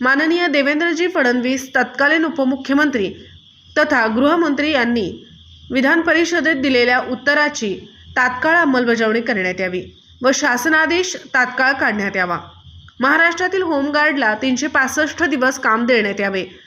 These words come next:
माननीय श्री प्रकाश जावडेकर, माजी केंद्रीय मंत्री, यांनी ईपीएस पंच्याण्णवच्या पेन्शनरला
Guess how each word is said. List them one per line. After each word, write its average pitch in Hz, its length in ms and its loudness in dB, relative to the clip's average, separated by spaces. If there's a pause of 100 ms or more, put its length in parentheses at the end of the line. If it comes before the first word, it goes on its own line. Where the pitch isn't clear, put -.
(480)
माननीय 330 480 4
श्री 311 240 -4
प्रकाश 262 480 0
जावडेकर, 269 480 2
माजी 240 320 0
केंद्रीय 302 460 0
मंत्री, 262 460 -2 (420)
यांनी 262 320 2
ईपीएस 302 480 0
पंच्याण्णवच्या 294 680 0
पेन्शनरला 269 760 2